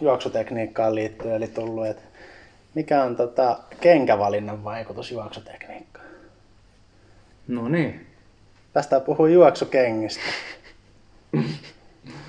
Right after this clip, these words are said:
Speaker 2: No, tietenkin monilla on varmaan meidänkin kuuntelijoilla saattaa olla se yksi, yhdet tai kahdet kengät siellä, siellä himassa. Et se on tietenkin, se on ehkä tietyllä tavalla haaste, haaste, että itse ehkä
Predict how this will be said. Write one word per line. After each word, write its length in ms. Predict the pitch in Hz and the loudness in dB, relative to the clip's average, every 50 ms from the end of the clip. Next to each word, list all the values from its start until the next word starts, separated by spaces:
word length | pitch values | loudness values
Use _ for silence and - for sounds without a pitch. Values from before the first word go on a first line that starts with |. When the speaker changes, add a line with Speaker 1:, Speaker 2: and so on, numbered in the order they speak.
| - - - - _ - | -20 -20 -20 -12 _ 0
Speaker 2:
No, 300 | 165 160 143 - - - - - - - _ _ _ _ - - - - - - - - | 2 2 2 0 -6 -12 -18 -20 -20 -20 _ _ _ _ -18 -16 -16 -18 -20 -18 -2 2
tietenkin 360 | 156 151 143 143 135 139 139 | 4 4 4 4 2 0 2
monilla 320 | 143 147 147 139 131 127 | 2 2 4 4 4 2
on 80 | 123 117 | 2 2
varmaan 520 | 127 123 123 127 123 123 123 135 143 139 - | 0 0 0 0 0 0 0 -2 -4 -6 -6
meidänkin 360 | 127 127 127 123 123 117 110 - | -4 -4 -2 -2 -2 -4 -6 -4
kuuntelijoilla 540 | - 139 127 120 117 123 113 113 117 117 117 | -2 0 0 0 -2 -2 -2 -2 -4 -4 -4
saattaa 300 | 117 120 120 - - 120 | -4 -6 -6 -4 -4 -4
olla 100 | 120 123 | -4 -2
se 100 | 110 120 | -2 -4
yksi, 280 | 123 123 - - - - | -4 -4 -6 -8 -6 -4
yhdet 200 | 131 131 123 - | -2 -2 -2 -2
tai 120 | 123 120 | -2 -4
kahdet 360 | 117 - 127 117 113 113 110 - | -2 -2 -2 -2 -2 -2 -4 -6
kengät 380 | - 123 123 - 110 - - | -8 -8 -8 -10 -14 -14 -12
siellä, 220 | - 135 127 - - - _ _ _ _ - | -10 -8 -8 -10 -12 -16 _ _ _ _ -18
siellä 260 | 151 - - - 127 - | -14 -12 -10 -10 -10 -10
himassa. 540 | 110 127 127 123 120 - - - - - | -10 -10 -10 -12 -12 -14 -14 -14 -14 -16
Et 80 | 71 - | -16 -14
se 120 | - - | -14 -14
on 80 | - - | -12 -12
tietenkin, 420 | - - - 69 - - - - - - - - - - - - | -12 -12 -12 -12 -12 -14 -18 -18 -20 -20 -20 -20 -20 -20 -18 -4
se 100 | - 156 | 0 2
on 100 | 156 175 | 2 4
ehkä 140 | 175 175 165 | 2 4 6
tietyllä 280 | 185 180 170 175 160 | 8 8 8 8 6
tavalla 240 | 156 160 165 160 156 | 6 6 6 6 6
haaste, 520 | 147 156 156 139 131 - - 147 147 147 - - | 6 6 6 6 6 4 2 0 -2 -2 -2 0
haaste, 500 | 151 156 151 135 131 123 - - 139 131 | 4 4 6 6 6 4 2 0 0 0
että 180 | 117 - 135 | 0 0 0
itse 380 | 131 135 135 - - 127 123 127 | 0 0 -2 -2 -2 -2 -2 -2
ehkä 280 | 123 - - 131 120 | -2 -4 -4 -6 -6